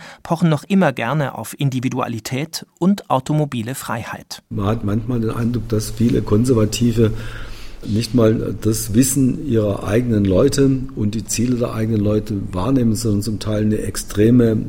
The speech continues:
Speaker 2: Kirchturmspolitik und einen Kirchturmshorizont haben, der wirklich natürlich nicht gerade dazu beiträgt, dass man, äh, zukunftsfähig wird.
Speaker 1: Die Themen Autoverkehr und Wohnen sind eng aufeinander bezogen.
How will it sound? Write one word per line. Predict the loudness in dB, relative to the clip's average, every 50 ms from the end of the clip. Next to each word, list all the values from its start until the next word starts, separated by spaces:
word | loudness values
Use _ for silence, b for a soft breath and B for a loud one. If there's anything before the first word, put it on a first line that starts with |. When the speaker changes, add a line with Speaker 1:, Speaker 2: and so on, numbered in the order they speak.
| -8 -6
Speaker 2:
Kirchturmspolitik | 0 4 4 4 4 2 0 2 2 2 0 0 -2 0 0 2 0 0 0 -2 -2 -2 -4
und | -4 0 0
einen | 0 0 0
Kirchturmshorizont | 2 2 0 0 0 0 0 2 2 2 0 0 0 0 0 0 0 0 0 0 0 0
haben, | 0 0 0 2 2 0 0 B B B B B B B B B B -2
der | 2 2 4
wirklich | 4 2 0 0 -2 -4 -2 0
natürlich | 0 0 0 0 0 2 2 2 2 2 2
nicht | 2 4 4 4 2 0
gerade | -6 -4 -2 0 0
dazu | -2 -2 -4 -4
beiträgt, | -2 0 0 0 0 0 0 2
dass | 0 0 2
man, | 2 2 2 2 2
äh, | 2 2 0 0 0
zukunftsfähig | 0 -2 -2 -2 -2 -2 -2 -4 -6 -8 -8 -10 -10 -12
wird. | -14 -14 -14 -16 -18 -20 _ _ _ _ _ _ -2
Speaker 1:
Die | -2 0 0
Themen | 2 2 4 4 4 2 2
Autoverkehr | 2 4 4 4 4 0 0 0 -2 -4 -2 -2 -2 -2 -2 -2
und | -4 -8 -6 -4
Wohnen | -2 0 2 2 2 2 0 0 -2
sind | -2 -2 -2 -4
eng | -4 -2 -2 0 0
aufeinander | -2 -4 -4 -4 -4 -2 -2 -2 -2 -2 -4
bezogen. | -4 -4 -4 -4 -4 -4 -6 -8 -14 -16